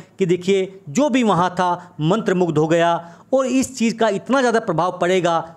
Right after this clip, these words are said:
चुनाव से just पहले कि देखिए, सरकार को भी इस विषय पर सोचना पड़ेगा।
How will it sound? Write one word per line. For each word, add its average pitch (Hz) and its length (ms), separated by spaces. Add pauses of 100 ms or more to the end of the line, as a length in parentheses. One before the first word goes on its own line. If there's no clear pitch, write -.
चुनाव 277 300
से 226 120
just 185 160
पहले 170 400 (300)
कि 175 100
देखिए, 170 600
सरकार 190 460
को 180 180
भी 180 180
इस 143 120
विषय 143 200
पर 214 140
सोचना 147 420
पड़ेगा। 123 440